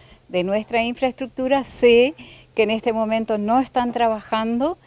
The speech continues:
porque ellos dependen mucho de la actividad escolar.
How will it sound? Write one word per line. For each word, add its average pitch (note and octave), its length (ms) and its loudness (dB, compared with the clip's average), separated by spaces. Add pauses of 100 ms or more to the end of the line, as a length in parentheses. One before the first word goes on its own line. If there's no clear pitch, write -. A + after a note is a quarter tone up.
(400)
porque G3+ 760 2
ellos A3 360 2
dependen G#3 500 0
mucho G#3+ 420 -2
de G3+ 160 0
la F#3 140 0
actividad F#3+ 560 -2
escolar. A#3 720 2